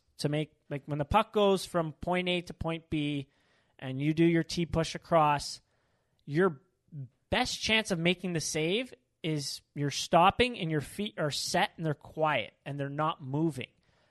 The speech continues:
I feel like he has the strongest, most balanced feet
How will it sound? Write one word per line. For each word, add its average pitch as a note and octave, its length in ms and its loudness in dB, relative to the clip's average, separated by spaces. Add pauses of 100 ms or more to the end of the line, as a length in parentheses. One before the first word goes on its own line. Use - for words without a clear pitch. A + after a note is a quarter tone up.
(200)
I F3+ 120 -2
feel A3+ 220 2
like C4 160 0
he G#3 240 -6
has F3 360 0 (140)
the D#3+ 200 -4
strongest, E3+ 1120 -4 (320)
most D#3 320 2
balanced F#3 600 2
feet F3+ 280 -4